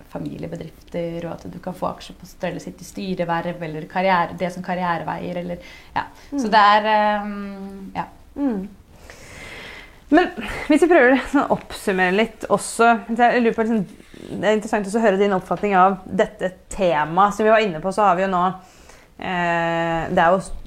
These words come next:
Speaker 2: stor debatt om dette temaet. Det er det norske velgere er mest opptatt av.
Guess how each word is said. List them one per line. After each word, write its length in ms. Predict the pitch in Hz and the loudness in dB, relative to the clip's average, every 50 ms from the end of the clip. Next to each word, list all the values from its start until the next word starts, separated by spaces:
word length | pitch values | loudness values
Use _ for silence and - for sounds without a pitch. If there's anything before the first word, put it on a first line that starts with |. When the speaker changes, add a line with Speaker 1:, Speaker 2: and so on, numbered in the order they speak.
| - - | -12 -12
Speaker 2:
stor 240 | - - 160 165 175 | -8 -6 -4 -2 2
debatt 260 | 170 - - - - | 2 0 0 0 -4
om 80 | 208 202 | -4 -2
dette 140 | 190 196 185 | -2 -2 -2
temaet. 260 | 175 156 180 233 247 202 | -2 0 2 2 4 4
Det 80 | 170 | 2
er 100 | 170 175 156 | 2 2 0
det 40 | 160 | -2
norske 280 | 170 165 - - 165 165 | -4 -8 -10 -10 -8 -8
velgere 260 | 160 160 - 156 165 | -6 -6 -4 -4 -4
er 40 | 180 | -4
mest 220 | 170 165 - - - | -4 -6 -6 -8 -8
opptatt 320 | 175 - - - 175 - 220 | -8 -4 -2 -2 2 4 6
av. 200 | 247 330 370 | 6 6 4